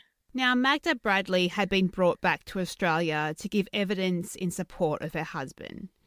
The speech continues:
She supported Bradley's alibi that until they left for Queensland,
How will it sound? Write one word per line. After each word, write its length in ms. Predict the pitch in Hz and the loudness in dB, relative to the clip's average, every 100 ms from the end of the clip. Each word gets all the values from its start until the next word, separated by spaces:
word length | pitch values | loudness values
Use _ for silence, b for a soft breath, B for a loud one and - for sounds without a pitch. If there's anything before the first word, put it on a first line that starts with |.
| b b b b | b b b b
She 120 | - 285 | -4 0
supported 580 | 294 - 269 262 285 | 0 4 6 6 4
Bradley's 400 | - 214 208 196 - | 4 2 4 -2 0
alibi 760 | 190 180 170 165 165 160 165 165 | -2 0 0 2 4 4 0 0
that 220 | 165 160 | -2 -2
until 500 | 180 190 - 214 196 | -4 -6 -2 0 2
they 280 | 196 196 190 | 2 0 0
left 420 | 180 165 - - | 0 -4 -6 -18
for 100 | - | -12
Queensland, 920 | 190 - 185 170 170 170 151 156 160 | -12 -2 0 0 -2 -4 -4 -4 -6